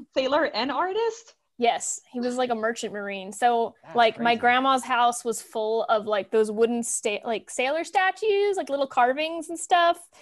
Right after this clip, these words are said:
Speaker 2: and, like, these little wooden bears and things from all over the world. So, I don't know, art always just seemed, like, super magical to me.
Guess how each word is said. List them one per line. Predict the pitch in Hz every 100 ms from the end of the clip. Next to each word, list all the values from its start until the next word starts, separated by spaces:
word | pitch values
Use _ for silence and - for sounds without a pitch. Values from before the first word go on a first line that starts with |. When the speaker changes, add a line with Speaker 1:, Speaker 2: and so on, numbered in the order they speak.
| _ _
Speaker 2:
and, | 254
like, | 233 214
these | 233 247
little | 269
wooden | 240 220 190
bears | 254 262 269 262 247
and | 220 208
things | 262
from | 269 254
all | 233
over | 226
the | 208
world. | 196 202 202 196
So, | - 214 196 202 -
I | 208
don't |
know, | 190 180 -
art | 240 - -
always | 226 240
just | 233 226
seemed, | 240 214 202 196 _ _ _ _ -
like, | 190 - - - _ _ _ _
super | - - - - 302 302 247
magical | 220 214 214 208 202 196
to | 196
me. | 196 196 294